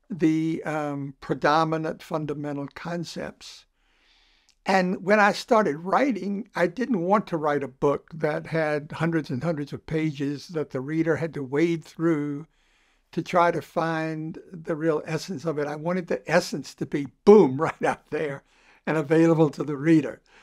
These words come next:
So that's the whole origin and essence of writing in the tweet format.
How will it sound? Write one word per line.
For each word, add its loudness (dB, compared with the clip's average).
So 6
that's 6
the 2
whole 2
origin 6
and -10
essence -2
of -2
writing 2
in -4
the -8
tweet -8
format. 0